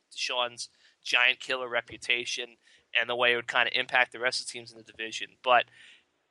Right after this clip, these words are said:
I don't think they're signing Alshon Jeffery. And I look at that list, I think, you know, you know, Kenny Stills, you know, he's probably gonna, he's younger, so he's gonna command more money. Deshaun is thirty, but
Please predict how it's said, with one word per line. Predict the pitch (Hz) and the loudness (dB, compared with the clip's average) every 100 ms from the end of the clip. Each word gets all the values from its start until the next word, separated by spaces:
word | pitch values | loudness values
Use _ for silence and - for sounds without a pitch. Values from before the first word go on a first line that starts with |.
| _ 139 | _ 4
I | 165 | 4
don't | 190 | 4
think | 185 | 0
they're | 156 | -4
signing | - 156 147 | 0 4 4
Alshon | 139 135 - 117 | 2 -2 -2 -4
Jeffery. | 117 143 175 127 117 113 - _ _ _ | 2 2 2 -4 -6 -6 -12 _ _ _
And | 139 | 2
I | 143 | 4
look | 156 151 | 4 0
at | 131 | 0
that | 123 | 0
list, | 143 170 156 - - - _ _ _ | 4 4 4 2 -2 -10 _ _ _
I | 139 | 2
think, | 147 | 4
you | 139 | 0
know, | 131 123 _ | -4 -6 _
you | 131 | -20
know, | |
Kenny | - 151 147 | -12 -8 -4
Stills, | - - 151 147 143 | -4 0 0 0 0
you | 135 | -4
know, | |
he's | 139 139 | -4 -2
probably | 139 139 | 0 0
gonna, | 131 135 | -2 -8
he's | - 123 123 | -14 -14 -2
younger, | 139 143 131 | 0 0 -2
so | 120 123 | -4 -6
he's | 131 | -10
gonna | - 123 | -8 -10
command | - 127 123 | -8 -2 -2
more | 117 113 | -2 0
money. | 139 156 127 120 _ - _ | 4 4 4 0 _ -20 _
Deshaun | - - 151 | 0 4 6
is | 147 143 - | 6 4 4
thirty, | 160 170 147 123 120 | 4 4 4 0 2
but | 127 120 | 6 6